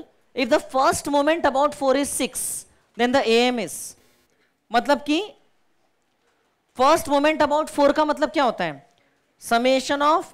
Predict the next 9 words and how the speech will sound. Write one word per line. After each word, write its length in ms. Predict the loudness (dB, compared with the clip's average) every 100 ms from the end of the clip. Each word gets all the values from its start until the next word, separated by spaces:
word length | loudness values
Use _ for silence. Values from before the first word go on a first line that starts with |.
| -4
X 400 | -2 -2 -4 -6
minus 560 | -2 0 0 -4 -6
four 500 | -4 0 4 4 2 -6 _ _ _ _ -4
upon 600 | -2 2 2 4 2 -2 -8
N 340 | -4 -2 -4 -12 _ _ _ _
is 180 | -6 -4
equal 340 | -4 0 2 2 -2
to 100 | -2 -4 _ _
six, 500 | -6 -4 -4 -6